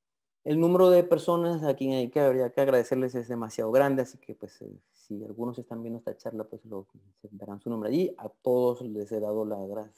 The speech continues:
las gracias de manera personal. Solamente quisiera mencionar a Serge Joubert, con quien empecé, un colega de acá de Grenoble, con quien empecé este trabajo en,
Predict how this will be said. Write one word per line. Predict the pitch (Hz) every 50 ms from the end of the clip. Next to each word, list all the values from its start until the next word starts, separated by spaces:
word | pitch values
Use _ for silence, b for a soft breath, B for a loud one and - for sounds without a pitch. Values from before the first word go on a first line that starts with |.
| _
las | - 104 101 101
gracias | 107 107 107 - - 107 107
de | - 101
manera | 98 101 101 104 107 107 107
personal. | - - - _ - 143 170 180 175 - _ _ _ _ _ _ _ _ -
Solamente | 131 127 135 135 135 143
quisiera | 143 131 - 127 123
mencionar | 131 131 131 127 123 120 120 123 127 131 -
a | - 127 117 110 110 107 104 104
Serge | - - 143 143 131
Joubert, | 139 139 135 143 175 190 - _ _ _ _ _ _ _ _ _ _ _ _ _ _ _ _ _ _
con | - 123 113
quien | - 120 117
empecé, | 117 107 - 110 - - 113 110 107 107 110 110 107 107
un | 110 110
colega | - 110 120 135 139 143 139
de | 131 117
acá | - - 123
de | 120 117
Grenoble, | 117 113 110 127 147 160 151
con | 139 131
quien | - - 117 107
empecé | - 104 - -
este | 113 -
trabajo | 127 - - 113 117 117 113 120 120 117 113 110 _ _ _ _ _ _ _ _ _ _ _ _ _ _ _ _
en, | - 113 104 101 101 101 98 98 98